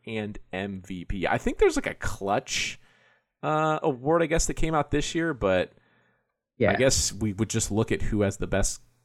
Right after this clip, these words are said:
Speaker 1: clutch, like, volume and field goal percentage, or I don't, I don't know.
Speaker 2: So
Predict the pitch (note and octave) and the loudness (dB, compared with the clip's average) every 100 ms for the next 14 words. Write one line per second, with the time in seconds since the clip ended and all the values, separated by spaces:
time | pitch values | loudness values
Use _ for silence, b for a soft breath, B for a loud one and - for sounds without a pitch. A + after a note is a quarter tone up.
0 | - E2+ - A2 - - F2+ D#2 - F2 | -6 -2 0 0 -2 -4 -4 -4 -8 -8
1 | E2 D2+ G2+ G#2+ G#2 F2+ E2+ - _ - | -4 0 0 -2 -2 -2 -4 -10 _ -6
2 | G2 C#3+ E3 E3+ F#3 G3+ G3+ B2+ F#2 - | -2 -2 -2 -2 -2 -2 0 2 2 -2
3 | _ - F#2 G2 - C#2+ E2+ F2 C#3+ A#2+ | _ -4 -2 -2 -4 -4 -4 -2 2 2